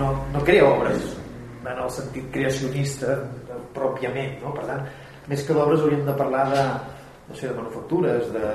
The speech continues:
de productes, d'elaboracions, de, de, de qualsevol altra cosa, menys d'obra. No ho sé, eh? Vull dir, en, en un sentit, allò, es-, es-, essencialista. I el valor, el valor té una llarga història. Jo venia al tren i anava pensant,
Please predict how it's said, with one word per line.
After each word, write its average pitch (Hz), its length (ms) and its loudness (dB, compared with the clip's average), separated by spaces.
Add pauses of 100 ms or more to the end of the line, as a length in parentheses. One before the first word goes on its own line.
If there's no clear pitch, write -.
de 110 80 -4
productes, 127 640 0
d'elaboracions, 113 1200 2
de, 117 120 0 (160)
de, 113 60 -4 (220)
de 117 120 -8
qualsevol 151 320 6
altra - 200 4
cosa, 165 220 6 (220)
menys - 280 -10
d'obra. 120 220 0 (200)
No 151 120 0
ho 143 60 0
sé, 143 200 2
eh? 151 100 4 (120)
Vull 120 100 -4
dir, 117 100 -4
en, 120 80 -8 (120)
en 131 100 -8
un 139 40 -8
sentit, 151 320 0 (180)
allò, 123 240 0 (1080)
es-, - 180 -16 (100)
es-, - 180 -12
essencialista. - 720 -6 (960)
I 147 80 -2
el 147 100 4
valor, 160 340 10
el 151 100 8
valor 160 380 8 (500)
té 156 80 2
una 151 160 6
llarga 156 240 6
història. 160 480 8
Jo 139 100 6
venia 139 180 2
al - 120 -2
tren 156 180 2
i - 80 0
anava 135 240 0
pensant, 143 240 0